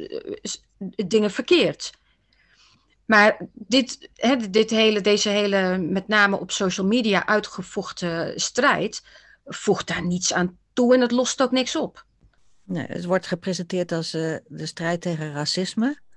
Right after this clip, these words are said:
Speaker 2: Maar in feite is het, eh, wat je in het begin zei, een, eh, strijd tussen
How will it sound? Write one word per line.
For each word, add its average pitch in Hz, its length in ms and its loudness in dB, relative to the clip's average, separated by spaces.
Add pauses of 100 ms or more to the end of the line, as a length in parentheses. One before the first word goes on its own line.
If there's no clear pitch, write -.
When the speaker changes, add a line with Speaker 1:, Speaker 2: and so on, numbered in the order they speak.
(760)
Speaker 2:
Maar 165 200 -2
in 170 120 -4
feite 190 420 -2
is 185 160 -8
het, 175 220 -12
eh, 175 260 -2 (160)
wat 170 220 -8
je - 80 -10
in 175 80 -6
het 170 100 -4
begin 175 320 -6
zei, 175 340 -4
een, 160 240 -8
eh, 156 100 -10
strijd 170 440 -6
tussen 160 380 -10